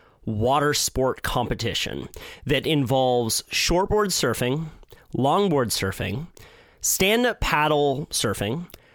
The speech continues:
a stand-up paddle endurance race, big wave paddle and surfing, waka ama endurance canoe racing, prone paddleboard racing, underwater strength.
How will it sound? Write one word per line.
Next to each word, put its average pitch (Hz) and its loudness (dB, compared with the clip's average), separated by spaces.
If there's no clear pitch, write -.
a 151 2
stand-up 185 2
paddle 151 2
endurance 127 2
race, 156 0
big 208 2
wave 220 2
paddle 120 0
and 107 0
surfing, 117 -2
waka 147 0
ama 165 4
endurance 143 2
canoe 202 2
racing, 120 -2
prone 269 4
paddleboard 123 2
racing, 107 -2
underwater 156 4
strength. - 0